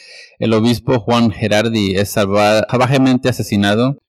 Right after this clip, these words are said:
Dos días antes había publicado su informe de Guatemala Nunca Más, donde presentó pruebas del terrorismo del Estado en ese país.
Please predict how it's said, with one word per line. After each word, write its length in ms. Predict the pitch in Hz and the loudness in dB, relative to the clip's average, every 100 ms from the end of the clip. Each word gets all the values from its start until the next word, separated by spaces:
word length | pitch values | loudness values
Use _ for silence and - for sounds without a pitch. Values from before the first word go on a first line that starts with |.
| - | -4
Dos 180 | 113 | -2
días 240 | 110 120 120 | 2 2 2
antes 260 | 113 117 | 0 0
había 200 | 113 101 | 0 0
publicado 520 | 104 117 104 107 107 110 | 0 0 0 0 2 2
su 60 | |
informe 460 | 104 95 104 107 107 | 0 0 -2 0 2
de 80 | 101 | 0
Guatemala 500 | 98 98 98 101 104 | 0 0 0 0 2
Nunca 320 | 104 104 107 | 0 0 0
Más, 400 | 104 110 123 113 | 0 0 -2 -2
donde 240 | 110 104 | -2 -2
presentó 540 | - 101 104 90 110 - | -2 -4 -4 -2 -2 -2
pruebas 400 | 117 120 127 120 | 0 2 2 2
del 160 | 101 | 0
terrorismo 600 | 107 101 98 110 131 120 | 0 0 0 -2 0 0
del 140 | 107 92 | 0 -2
Estado 480 | - 101 101 101 | -4 -2 0 0
en 60 | 98 | 0
ese 180 | 95 98 | -2 -4
país. 720 | 92 95 101 101 - - _ | -4 -2 -4 -8 -14 -20 _